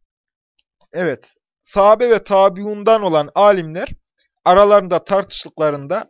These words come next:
Allah Teala'nın şu emrine uyarlardı. "Eğer herhangi bir şeyde anlaşmazlığa düşerseniz onu Allah'a ve Resulüne döndürünüz. Eğer Allah'a ve ahiret gününe iman ediyorsanız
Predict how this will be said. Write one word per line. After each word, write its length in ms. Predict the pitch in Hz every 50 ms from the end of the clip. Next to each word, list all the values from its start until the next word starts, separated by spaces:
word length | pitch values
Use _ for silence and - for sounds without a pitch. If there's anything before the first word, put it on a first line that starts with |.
| _ -
Allah 360 | - 170 175 208 220 202 -
Teala'nın 560 | - 190 170 165 160 165 160 165 208 233 220 _
şu 200 | - - - 220
emrine 380 | - 208 196 185 196 196 214 214
uyarlardı. 760 | - 185 170 160 147 135 120 123 117 113 110 98 101 101 - - - _ _ _ _ _ _ _ _ _ -
"Eğer 460 | - 170 180 214 247 233 190 143 - _ _ _ _ _ -
herhangi 540 | - 165 175 185 208 233 262 262 240 226
bir 100 | 196 214
şeyde 440 | 185 - - 185 165 151 139 139 - -
anlaşmazlığa 800 | 160 170 170 185 185 180 - 190 196 196 185 185 233 247 240
düşerseniz 720 | 180 - - 180 165 143 - - 165 180 220 254 240 - _ _ _ _ _ _ -
onu 220 | - 180 175 175 -
Allah'a 600 | - 175 185 175 175 165 160 160 180 202 214 202 -
ve 180 | - 156 156 147
Resulüne 480 | 151 151 151 - 165 160 165 185 190 170
döndürünüz. 640 | 170 156 143 135 127 120 117 113 107 101 - - _ _ _ _ _ _ -
Eğer 240 | 170 190 190 180 156 -
Allah'a 440 | 151 165 170 175 185 185 196 233 233
ve 60 | 220
ahiret 500 | 202 185 180 175 - 190 - 233 226 -
gününe 280 | - 185 175 170 170 165
iman 240 | 156 156 156 151 147
ediyorsanız 680 | 147 131 139 139 139 131 - 160 165 196 220 220 -